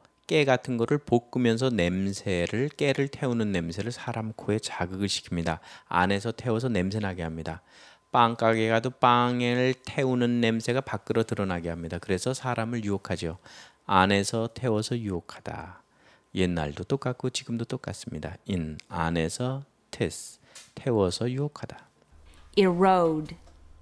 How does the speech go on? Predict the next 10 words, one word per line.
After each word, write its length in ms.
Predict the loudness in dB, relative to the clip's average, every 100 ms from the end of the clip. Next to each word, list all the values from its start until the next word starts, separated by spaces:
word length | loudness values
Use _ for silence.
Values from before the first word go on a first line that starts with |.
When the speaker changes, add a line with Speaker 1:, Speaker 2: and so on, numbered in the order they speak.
| -20 -20 0
Speaker 2:
erode. 800 | 4 4 6 6 6 4 2 -4 2
Speaker 1:
부식하다, 960 | 6 6 4 0 -2 2 4 2 -6
침식하다. 720 | -2 0 2 0 -2 -6 -6 -10 -16 _ _ _ _ _ _
이는 380 | 8 10 10 6
밖으로란 680 | 2 -4 -2 2 2 2 0
뜻이고요. 480 | -2 -4 4 4 4 -6 _ 8
road는 840 | 12 12 12 4 2 -2 0 -2 -4 _
뜻이 460 | 0 0 0 -4 -6 -10
갉아먹다란 1160 | -4 -2 2 2 2 0 -2 -2 0 0 -4 -12 _ _ _ -6 -6
뜻입니다. 600 | -6 -6 -6 -4 -4 -6